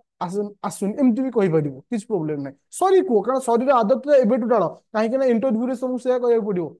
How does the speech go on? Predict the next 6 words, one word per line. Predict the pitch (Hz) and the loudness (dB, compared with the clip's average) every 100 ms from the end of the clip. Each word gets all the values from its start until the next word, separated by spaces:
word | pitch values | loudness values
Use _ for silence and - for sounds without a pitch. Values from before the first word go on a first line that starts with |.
| _ | _
"ସାର୍, | - 214 | -10 -8
ସରି"। | 202 180 143 98 _ _ _ _ _ _ _ _ _ | -6 -8 -8 -12 _ _ _ _ _ _ _ _ _
ଓକେ, | 190 139 _ _ _ _ _ _ _ _ _ 165 | -8 -8 _ _ _ _ _ _ _ _ _ -8
ଦେଖ, | 165 - _ _ _ _ _ _ _ _ _ | -6 -8 _ _ _ _ _ _ _ _ _
ପୂର୍ବ | 226 220 359 | 0 2 4
ବର୍ଷ | 320 - 180 | 2 0 -4